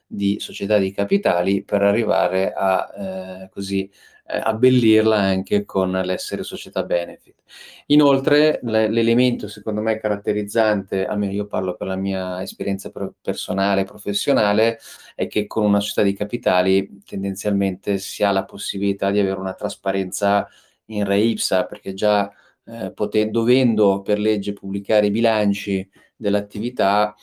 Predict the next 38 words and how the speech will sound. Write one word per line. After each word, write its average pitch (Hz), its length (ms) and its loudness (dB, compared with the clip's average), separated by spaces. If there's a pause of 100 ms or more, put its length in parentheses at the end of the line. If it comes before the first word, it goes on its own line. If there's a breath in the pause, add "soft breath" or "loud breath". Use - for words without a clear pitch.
(280 soft breath)
eh, 101 160 -10
è - 80 -4
un 101 100 -4
qualcosa 107 540 -2
che 104 120 -4
rende 95 280 -2
molto 98 400 -4
più 101 180 -14
chiaro 101 440 2
a 92 100 -6
chi - 180 -6
lavora 98 520 0
all'interno 95 500 -4
della 92 240 -6
struttura 95 760 -2 (340 loud breath)
anche 92 340 -8
sia 104 460 2
la 92 100 0
logica 95 480 -2
dei 98 140 0
ricavi 98 440 0
che 95 140 -6
dei 90 180 -6
costi, 85 460 -4
cosa 98 280 -2
che - 120 -8
invece 101 380 -2
talvolta 98 480 -2
nelle 92 140 -6
associazioni, 92 920 -4 (420 soft breath)
ripeto, 98 460 -4
quelle 98 300 0
che 90 280 0
ho 98 100 -2
frequentato 101 720 -2
io, 98 280 2
non 107 220 2
sempre 101 840 2